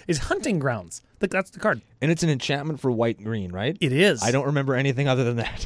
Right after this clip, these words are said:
Speaker 2: <laughs>
Speaker 1: Well, 'cause it does literally nothing.
Speaker 2: Oh, sweet.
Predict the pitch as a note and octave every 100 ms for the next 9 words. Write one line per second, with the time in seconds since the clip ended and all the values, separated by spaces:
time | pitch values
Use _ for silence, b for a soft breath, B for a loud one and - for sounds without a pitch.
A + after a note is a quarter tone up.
0 | D3 A2 D#3 C3 C#3 - C#3 C#3 C#3+ C#3+
1 | - C#3 C#3 D3 F#3 A3 A#3 A3+ A3 G3+
2 | - C#3+ G3+ C4+ D#4+ C#3 - - C#4 -